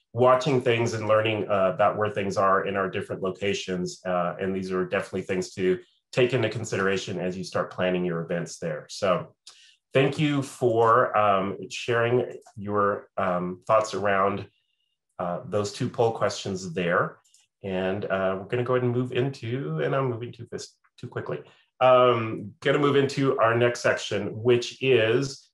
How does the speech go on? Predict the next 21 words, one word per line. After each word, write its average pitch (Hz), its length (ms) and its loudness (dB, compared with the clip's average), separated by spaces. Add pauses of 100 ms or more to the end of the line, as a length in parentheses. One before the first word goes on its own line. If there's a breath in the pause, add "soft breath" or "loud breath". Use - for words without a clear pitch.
(120)
um, 107 500 2
defining 147 460 2
Welcoming 139 400 2
Week. - 340 -6
And 107 500 0
this 135 300 -2
is - 160 2
something 131 540 0
that, 104 380 4 (320 loud breath)
um, 98 540 2 (680)
I 120 60 4
know 120 200 6
I've 120 120 4
talked 117 240 2
to 123 80 0
a - 20 0
lot 107 180 4
of 104 60 0
my 98 120 2
coworkers 120 600 2 (100)
on, 92 440 -2